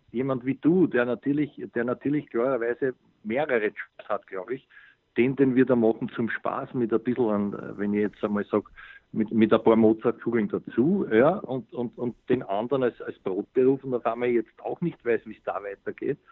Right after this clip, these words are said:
haben die Leute klarerweise andere Probleme. Und ich komme aber wieder zurück, vielleicht kann ich ein bisschen mehr statt nur transpirieren, auch inspirieren, indem man sich eben hinsetzt und, und, und sich überlegt, solche entscheidenden Themen oder Fragen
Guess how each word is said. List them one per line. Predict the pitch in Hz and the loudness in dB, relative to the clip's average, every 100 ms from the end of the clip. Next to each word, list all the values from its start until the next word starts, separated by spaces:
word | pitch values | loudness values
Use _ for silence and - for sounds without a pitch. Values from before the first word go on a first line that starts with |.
| _ _ - | _ _ -4
haben | 113 | 2
die | 123 | 4
Leute | 113 117 | 6 4
klarerweise | - 123 123 120 117 117 | 6 6 6 4 2 0
andere | 104 147 123 101 | -2 -2 0 0
Probleme. | 98 90 95 95 101 | -2 -4 -6 -6 -4
Und | 101 - | -6 -8
ich | 113 110 113 - | -10 -8 -10 -2
komme | 127 | 2
aber | 123 123 | 4 4
wieder | 120 165 - - _ | 6 4 4 0 _
zurück, | - 113 135 - | 2 4 2 0
vielleicht | 120 117 - _ _ _ _ - | 2 2 -2 _ _ _ _ -2
kann | 113 123 | 0 2
ich | 117 | 2
ein | 120 | 2
bisschen | 139 127 127 | 2 0 0
mehr | 117 117 | 0 0
statt | - 123 - | -2 -2 2
nur | 120 - | 0 2
transpirieren, | 101 90 123 - 139 123 117 131 | -4 -4 -10 -4 2 4 4 2
auch | 117 | -2
inspirieren, | - 113 113 - - 110 107 110 160 202 _ _ _ _ - | -2 -6 -6 -10 0 2 2 0 0 -4 _ _ _ _ -2
indem | 131 - 113 - | 0 2 0 2
man | 131 | 4
sich | 143 127 | 4 4
eben | 120 131 135 - _ | 4 2 -6 -14 _
hinsetzt | 127 123 127 160 165 - | 0 0 4 2 2 -4
und, | 139 135 | -2 0
und, | 135 131 | -2 -2
und | 120 131 - | -4 -6 -4
sich | 139 - | -2 0
überlegt, | 139 143 175 - - | 4 4 4 0 0
solche | 156 131 110 - | 4 6 6 2
entscheidenden | 98 - 98 101 104 98 104 - | -6 0 0 2 0 0 -2 2
Themen | 95 113 123 | 2 4 2
oder | 107 110 | 2 -2
Fragen | - 90 92 120 | -4 -6 -4 -4